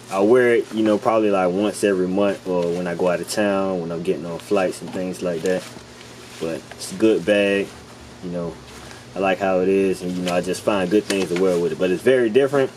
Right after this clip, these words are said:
That's what I like about it. So, you know, I'm a different kind of guy, and I like everything. So this is good.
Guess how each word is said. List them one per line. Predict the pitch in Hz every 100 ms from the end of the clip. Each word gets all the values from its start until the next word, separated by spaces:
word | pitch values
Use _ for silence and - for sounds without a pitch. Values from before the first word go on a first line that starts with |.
| - - - - - -
That's | 104 110 -
what |
I | 104
like | 104 107 104
about | 90 92 85
it. |
So, | - 92 87 85 - - -
you | 95
know, | 92
I'm | 87
a | 82
different | 78 98 90 82
kind | 92
of | 82
guy, | 92 85 80 - - - - -
and | 87
I |
like | 87 82 92
everything. | 85 82 90 85 82
So | - 82 78 78 - - - -
this | - 104
is | 87
good. | 82 113 113 110 107